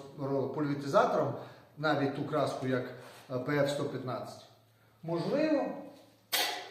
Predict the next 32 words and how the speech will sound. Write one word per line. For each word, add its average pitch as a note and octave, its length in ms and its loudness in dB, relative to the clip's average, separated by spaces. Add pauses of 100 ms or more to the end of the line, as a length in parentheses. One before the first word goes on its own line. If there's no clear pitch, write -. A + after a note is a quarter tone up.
воно C#3+ 560 4
би G3+ 80 6
не F#3 100 4
знімало B2+ 680 0
пур C3 160 -4
триста G#3+ 360 2
і C3 40 0
теж G#3+ 280 -2 (100)
відділялося. A2 680 -4 (400)
Ну, F#3+ 100 -2
друзі, D#3 320 0
все F3+ 220 4
треба B2+ 580 2 (160)
пробувати. A2 640 0 (360)
І F#3 320 8 (500)
ця A#3 140 10
краска, F#3+ 400 4
це F#3+ 120 0
нітрокраска, C#3 760 0
вона F#3+ 140 0
і F#3+ 100 2
так F#3+ 200 4
швидко A#3 280 -2
сохне, A3+ 520 0
а E3 100 -2
через E3+ 300 0
сорок G3+ 340 0
минут G3 260 0 (100)
в F3 160 2
процесі D#3+ 600 0
цієї, E3+ 360 2
е, D#3 40 0